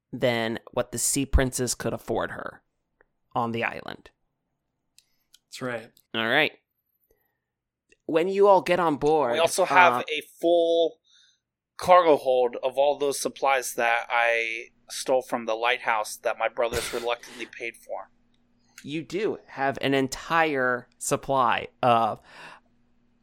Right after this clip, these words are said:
Speaker 1: goods that you took from an official,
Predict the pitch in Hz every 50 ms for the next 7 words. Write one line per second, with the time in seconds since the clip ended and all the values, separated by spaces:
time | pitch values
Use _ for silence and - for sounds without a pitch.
0 | - 127 110 139 156 143 110 92 - - - - - _ _ _ - 131 123 120
1 | 131 131 127 - - 185 170 - - - - - - - 143 131 127 123 120 120
2 | 120 123 - _ _ _ _ _ - 139 139 135 120 - - - 220 254 - -
3 | 226 226 220 220 220 208 - _